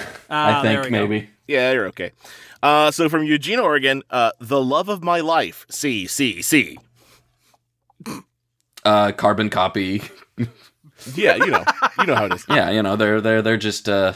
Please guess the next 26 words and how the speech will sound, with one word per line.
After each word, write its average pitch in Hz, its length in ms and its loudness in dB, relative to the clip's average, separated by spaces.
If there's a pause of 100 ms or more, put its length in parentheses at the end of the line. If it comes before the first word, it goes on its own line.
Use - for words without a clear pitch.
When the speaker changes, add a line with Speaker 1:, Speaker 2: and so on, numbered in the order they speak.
Speaker 1:
C - 180 -4
C'ing 117 280 -2
someone 95 260 -4
in 95 140 -4
there. 90 160 -8 (100)
Speaker 3:
Yeah. 117 120 -14 (160)
Speaker 2:
Yep. 131 180 -14 (500)
Speaker 3:
Uh, 113 280 2 (280)
I 143 120 2
hope 180 280 -2
you 117 80 -8
see 104 220 -8
this. - 420 -14 (260)
I 117 100 0
hope 151 280 0
you, 123 320 -2 (680)
oh, 131 160 -2
wow, 110 240 2
I 110 60 -2
didn't 123 120 -8
notice 120 200 -4
that 143 160 0
before. 104 220 -8 (380)
<laughs> - 360 0
Sorry. 151 320 2
Th- - 140 -8